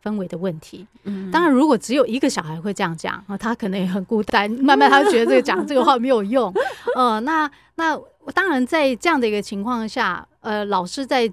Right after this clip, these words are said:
Speaker 1: 这里如何扮演一个重要的，
Speaker 2: 嗯。
Speaker 1: 希望大家在遇到，呃，有纷争冲突的时候，都用这个方法来跟对方说，
Speaker 2: 嗯。
Speaker 1: 这个其实老师扮演一个重要角色。好，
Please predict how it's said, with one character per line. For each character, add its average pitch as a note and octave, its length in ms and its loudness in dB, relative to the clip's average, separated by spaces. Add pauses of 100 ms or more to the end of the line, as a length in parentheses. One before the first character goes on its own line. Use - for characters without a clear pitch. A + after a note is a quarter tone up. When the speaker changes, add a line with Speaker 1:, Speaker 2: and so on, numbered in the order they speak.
Speaker 1:
这 C4 180 0
里 F#3 260 -8
如 A3 160 -2
何 A3 120 -2
扮 G#3+ 240 -2
演 F3 360 -10
一 G3+ 80 -12
个 G3+ 240 -2
重 A3 240 -2
要 G3+ 180 0
的， F#3 140 -10
Speaker 2:
嗯。 - 100 -14
Speaker 1:
希 A3 160 -2
望 B3+ 140 0
大 A#3+ 140 2
家 A3 200 -2 (480)
在 A3+ 340 -2
遇 A#3+ 260 -4
到， G#3 340 0 (160)
呃， F#3+ 260 -6
有 F3+ 460 -6
纷 A#3+ 220 0
争 A#3 240 0
冲 C#4 180 -2
突 A3+ 140 -6
的 F3+ 120 -6
时 F3 140 -10
候， F#3 260 -4
都 B3 200 2
用 B3 240 -2
这 C4 100 -6
个 G#3+ 100 -2
方 G#3 240 -4
法 G3 240 -6
来 F#3 140 -10
跟 G#3 160 -6
对 G#3 140 -4
方 F#3+ 240 -4
说， F#3 340 -6 (120)
Speaker 2:
嗯。 G#3+ 200 -8
Speaker 1:
这 F4+ 80 0
个 D#4+ 80 2
其 G#3+ 140 -6
实 G3 260 -6
老 F3 180 -8
师 A#3+ 300 -6 (140)
扮 A#3 120 -2
演 F3 120 -4
一 E3+ 40 -10
个 F3 120 -8
重 G3+ 160 -4
要 F3 120 -4
角 - 200 -12
色。 - 280 -8 (520)
好， F#3+ 260 -4